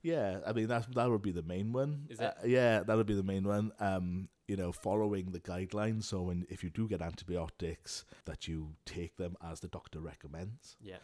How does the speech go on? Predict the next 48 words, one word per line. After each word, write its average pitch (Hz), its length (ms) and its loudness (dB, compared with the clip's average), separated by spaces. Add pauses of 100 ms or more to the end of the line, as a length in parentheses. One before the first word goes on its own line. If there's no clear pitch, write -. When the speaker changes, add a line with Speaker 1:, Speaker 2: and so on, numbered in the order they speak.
(360)
Speaker 1:
Uh, 85 280 -2
you 87 120 -4
don't 87 220 -4
store 87 340 -4
them 85 300 -4
and 80 100 -10
just - 160 -14
give 85 140 -8
them 82 160 -8
out 82 280 -8
to 82 320 -6 (280)
your 82 140 -6
members 85 260 -8
of - 100 -10
family. 85 580 -2
<laughs> 143 80 -12
Like, 90 220 -6
Speaker 2:
Yeah. 85 60 -8
Speaker 1:
"Oh, 90 40 -2
I 90 40 -4
might 78 160 -6
store 87 240 -4
this 76 120 -12
penicillin, 82 540 -8
I 87 60 -10
might 80 180 -12
give 80 140 -12
it 78 100 -10
to - 80 -14
somebody 80 420 -10
else." 87 180 -12 (200)
Speaker 2:
<laughs> - 480 -14
Speaker 1:
Just - 220 -6 (160)
take 104 220 -4
them 92 120 -4
yourselves 98 460 -4
as 87 160 -10
the, 92 120 -8
Speaker 2:
Yeah. 82 120 -10
Speaker 1:
as 85 80 -10
the 82 100 -12
doctor 85 320 -10
recommends. 82 800 -12 (340)
Get - 220 0
vaccinated. 98 880 -2 (140)
There's 90 160 -8
a 78 60 -10
big 85 340 -6